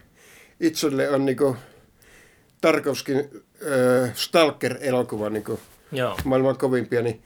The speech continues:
Speaker 1: sitten yllät-, yllätty, että Tampetin äi-, sen liideri äiti näytteli siinä. Sitten, ai jaa. <laughs>
Speaker 2: Sehän on kuvattu se Stalker siellä Tallinnan
Speaker 1: Joo, niin
Speaker 2: sa-,
Speaker 1: on.
Speaker 2: siellä satama-, tai merenrannalla se alue.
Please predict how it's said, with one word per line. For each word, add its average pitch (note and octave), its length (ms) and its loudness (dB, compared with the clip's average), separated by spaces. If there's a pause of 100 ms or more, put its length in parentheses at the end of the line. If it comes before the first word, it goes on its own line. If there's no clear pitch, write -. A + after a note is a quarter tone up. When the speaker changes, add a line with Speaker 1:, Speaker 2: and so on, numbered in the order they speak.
(160)
Speaker 1:
sitten - 200 0
yllät-, D#3+ 340 4
yllätty, D3 340 2
että C3 120 -8 (100)
Tampetin D3+ 540 2
äi-, D3+ 320 4
sen D3+ 280 0 (140)
liideri D3+ 540 4
äiti D3 240 2
näytteli C#3 680 2
siinä. A2 240 -10
Sitten, - 200 -16 (360)
ai D3 220 0
jaa. D#3 380 2
<laughs> C#4+ 1700 2
Speaker 2:
Sehän C#3+ 260 -2
on C3+ 100 -2
kuvattu D#3+ 360 0
se G#2+ 80 -12
Stalker A#2+ 380 -4
siellä G2+ 320 -2 (140)
Tallinnan A2 480 -4
Speaker 1:
Joo, D3 200 4
niin C3+ 160 0
Speaker 2:
sa-, C#3 60 0
Speaker 1:
on. A#2 100 -4
Speaker 2:
siellä C3 180 -2
satama-, A2 500 -2
tai B2 80 -4
merenrannalla G2+ 680 -4
se - 100 -8
alue. G#2+ 360 -6